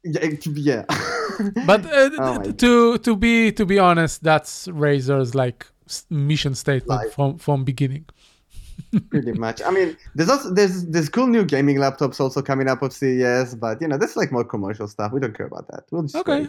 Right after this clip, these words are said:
Speaker 1: wait.
Speaker 2: you, maybe we'll do, like, a, a roundup next episode after everything was announced.
Speaker 1: Oh, yeah, that's cool. Like, cool,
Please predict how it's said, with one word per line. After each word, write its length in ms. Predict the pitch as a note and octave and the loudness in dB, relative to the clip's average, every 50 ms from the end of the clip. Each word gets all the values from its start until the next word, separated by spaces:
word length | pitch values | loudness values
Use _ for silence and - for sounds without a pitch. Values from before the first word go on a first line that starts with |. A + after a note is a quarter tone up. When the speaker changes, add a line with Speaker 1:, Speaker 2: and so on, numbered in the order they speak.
| - - | -8 -14
Speaker 1:
wait. 140 | F#4+ D#4 B3+ | -18 -16 -12
Speaker 2:
you, 560 | A#3+ A#3+ C4 C#4 C#4 C#4 C4+ C4+ C4+ C#4+ D4 C#4+ | -10 -10 -8 -8 -6 -6 -6 -6 -6 -8 -10 -10
maybe 360 | A3 G#3+ A3+ A#3 B3 A3+ A#3 | -10 -6 -6 -6 -4 -4 -4
we'll 280 | A#3 A3+ A3+ A3+ A3 G#3 | -2 -2 -2 -2 -2 -2
do, 160 | F#3 A3+ A3 | -2 -2 -2
like, 260 | A3 G#3+ G#3+ G#3 - | 0 -2 -2 -2 -2
a, 440 | G#3 G#3 G3+ G3+ G3+ G#3 A3 G#3+ F3+ | 0 0 0 0 -2 -2 -2 -4 0
a 40 | D#3+ E3 | 2 2
roundup 520 | F#3+ G3 G3+ G3+ F3+ D#3+ C#3+ C#3 - - - | 2 2 2 0 0 0 0 0 -2 -8 -8
next 240 | D#3+ D#3+ D3+ - - | -6 -6 -6 -4 -4
episode 440 | F3 E3 - D#3+ - C#3+ C3+ C3 C3 | -4 -4 -4 -6 -4 -2 -2 -2 -2
after 380 | C3+ C3+ - - D3 C#3+ D3+ | -6 -6 -4 -6 -6 -4 -2
everything 440 | D3+ C#3+ D3 D3+ C3+ - D3+ D3 C#3+ | -4 -4 -4 -6 -6 -6 -8 -8 -8
was 220 | C#3+ D3 D3 C#3+ | -6 -8 -8 -8
announced. 380 | D3+ D3 D3 C#3+ C3+ B2+ - - _ _ _ _ _ _ _ _ _ _ _ _ - | -8 -8 -8 -8 -8 -10 -12 -20 _ _ _ _ _ _ _ _ _ _ _ _ -6
Speaker 1:
Oh, 260 | F#4 E4+ C#4 B3 C#3 - | -6 -6 -6 -8 -10 -12
yeah, 260 | C4 D4+ D4 C3 A2 B2 _ _ | -8 -6 -6 -6 -6 -8 _ _
that's 160 | - D#3 - | -14 -12 -6
cool. 140 | - F#3 C3+ | -4 -2 -2
Like, 200 | A#2 G#2+ A2+ - | -2 -2 -4 -8
cool, 240 | - - E3+ D#3+ | -10 -8 -8 -8